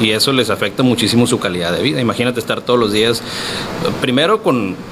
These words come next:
malestar en, en tu parte íntima y luego pensando que tienes algo mal. Pues lo primero que relacionan es infección, comezón, infección. Y cuando llegas en esa etapa de transición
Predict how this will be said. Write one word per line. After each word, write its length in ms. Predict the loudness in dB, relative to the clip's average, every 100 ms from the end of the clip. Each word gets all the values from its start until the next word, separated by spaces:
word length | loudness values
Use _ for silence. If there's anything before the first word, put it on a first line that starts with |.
| -8 0
malestar 580 | 2 2 0 -2 -2
en, 200 | 0 -2
en 80 | -4
tu 100 | -4
parte 300 | -2 -4 0
íntima 460 | 2 2 0 -2 0
y 80 | 2
luego 240 | 4 2
pensando 460 | 2 -2 0 0 0
que 80 | 0
tienes 280 | 0 0
algo 200 | 0 0
mal. 180 | -2 -2
Pues 120 | 0 0
lo 100 | 2
primero 320 | 2 2 0
que 120 | 0
relacionan 440 | 0 0 2 4
es 100 | 4
infección, 460 | 4 2 2 0 -4 -2
comezón, 340 | -2 0 0 2
infección. 460 | 2 2 2 0 0 -4 -6 -4 -2
Y 80 |
cuando 220 | 0 2 2
llegas 180 | 2
en 120 | 2 0
esa 160 | 0
etapa 280 | 0 -2 0
de 60 | 0
transición 600 | 0 0 2 2 2